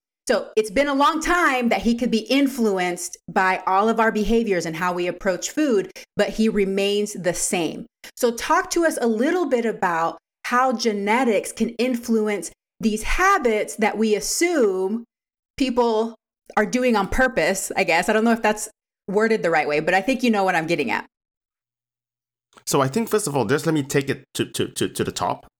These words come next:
Speaker 2: okay, and just, uh, tell people that there is a difference between your body shape and your body size, okay, genetically. So your body shape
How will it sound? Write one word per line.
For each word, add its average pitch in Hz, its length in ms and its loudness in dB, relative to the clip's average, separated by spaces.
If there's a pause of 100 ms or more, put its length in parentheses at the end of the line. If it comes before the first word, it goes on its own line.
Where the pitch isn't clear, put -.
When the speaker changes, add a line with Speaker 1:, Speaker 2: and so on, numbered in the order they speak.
(100)
Speaker 2:
okay, 98 300 -4
and 92 220 -2
just, 107 480 -2 (200)
uh, 82 440 -2 (800)
tell 139 140 0
people 127 340 0
that 95 260 -4
there 117 140 2
is 117 120 -2
a 98 60 -2
difference 87 560 -4
between 101 420 -4
your 90 160 0
body 90 280 0
shape 92 320 -2
and 85 80 -6
your 80 80 -6
body 80 180 -6
size, - 580 -10 (680)
okay, 92 340 -4 (140)
genetically. 90 560 -4 (460)
So - 140 2
your 110 160 0
body 180 300 0
shape - 460 -2